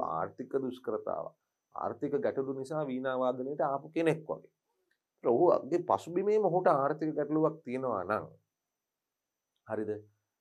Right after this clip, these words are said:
ඉතින් ඔහු සම්බන්ධයෙන් අපිට බොහෝ දේවල් හිතන්න පුළුවන්. එකක් ඔහු ආර්ථික ගැටලුවක් තියෙන කෙනෙක් නම්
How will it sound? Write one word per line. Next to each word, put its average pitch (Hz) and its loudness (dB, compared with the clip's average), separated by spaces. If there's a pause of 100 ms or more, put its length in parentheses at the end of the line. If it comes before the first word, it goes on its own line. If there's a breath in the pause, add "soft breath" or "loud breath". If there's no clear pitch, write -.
(540)
ඉතින් 110 -8 (640)
ඔහු 113 4
සම්බන්ධයෙන් 170 2
අපිට 175 -2 (200)
බොහෝ 156 4
දේවල් 196 10
හිතන්න 139 4
පුළුවන්. 87 -4
එකක් 120 2
ඔහු 107 4
ආර්ථික 98 4
ගැටලුවක් 113 0
තියෙන 120 -4
කෙනෙක් 113 -6
නම් 95 -2